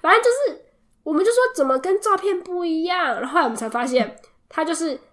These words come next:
有两个卡达之，就是两个圈圈嘛，人造岛、人，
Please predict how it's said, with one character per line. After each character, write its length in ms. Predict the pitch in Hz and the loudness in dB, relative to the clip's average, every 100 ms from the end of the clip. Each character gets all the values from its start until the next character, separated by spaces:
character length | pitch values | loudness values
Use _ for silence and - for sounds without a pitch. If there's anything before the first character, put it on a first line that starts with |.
| _ | _
有 200 | 240 240 | -2 0
两 300 | 240 202 208 | 0 -2 -4
个 180 | 226 220 | -6 -8
卡 160 | - 208 | -8 -8
达 140 | 208 | -8
之， 220 | 220 240 | -8 -12
就 160 | 220 294 | -10 -4
是 60 | 311 | -2
两 200 | 247 190 | -2 -4
个 80 | 220 | -4
圈 240 | - 262 | 0 0
圈 220 | - 254 | 0 -4
嘛， 220 | 240 220 120 | -4 -6 -4
人 200 | 226 233 | -4 0
造 180 | 269 240 | 2 2
岛、 280 | - - - | -2 -6 -4
人， 260 | 226 254 | -4 -4